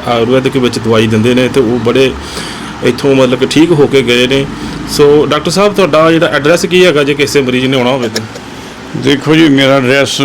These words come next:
Speaker 2: ਵਿਲੇਜ ਬੇਗੋਵਾਲ, ਤਹਿਸੀਲ ਭੁਲੱਥ, ਡਿਸਟ੍ਰਿਕਟ ਕਪੂਰਥਲਾ।
Speaker 1: ਹੂੰ, ਹੂੰ।
Speaker 2: ਇਹ ਮੇਨ ਬਾਜ਼ਾਰ ਦੇ ਵਿੱਚ ਗੁਰੂ ਤੇਗ ਬਹਾਦਰ ਕਲੀਨਿਕ ਆ।
Speaker 1: ਹੂੰ।
Speaker 2: ਮੇਰਾ ਵੀ ਜਦੋਂ ਮਰਜ਼ੀ ਆ ਕੇ ਪੁੱਛ ਸਕਦਾ, ਇੱਥੇ ਮੈਨੂੰ ਪੰਦਰਾਂ ਵੀਹ ਸਾਲ ਹੋ ਗਏ ਆ।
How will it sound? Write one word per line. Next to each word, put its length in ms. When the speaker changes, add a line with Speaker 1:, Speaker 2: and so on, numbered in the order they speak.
Speaker 2:
ਵਿਲੇਜ 400
ਬੇਗੋਵਾਲ, 800
ਤਹਿਸੀਲ 360
ਭੁਲੱਥ, 460
ਡਿਸਟ੍ਰਿਕਟ 500
ਕਪੂਰਥਲਾ। 420
Speaker 1:
ਹੂੰ, 480
ਹੂੰ। 80
Speaker 2:
ਇਹ 100
ਮੇਨ 360
ਬਾਜ਼ਾਰ 320
ਦੇ 120
ਵਿੱਚ 280
ਗੁਰੂ 240
ਤੇਗ 220
ਬਹਾਦਰ 360
ਕਲੀਨਿਕ 460
ਆ। 120
Speaker 1:
ਹੂੰ। 100
Speaker 2:
ਮੇਰਾ 280
ਵੀ 120
ਜਦੋਂ 300
ਮਰਜ਼ੀ 320
ਆ 100
ਕੇ 200
ਪੁੱਛ 280
ਸਕਦਾ, 440
ਇੱਥੇ 200
ਮੈਨੂੰ 220
ਪੰਦਰਾਂ 320
ਵੀਹ 140
ਸਾਲ 240
ਹੋ 80
ਗਏ 180
ਆ। 180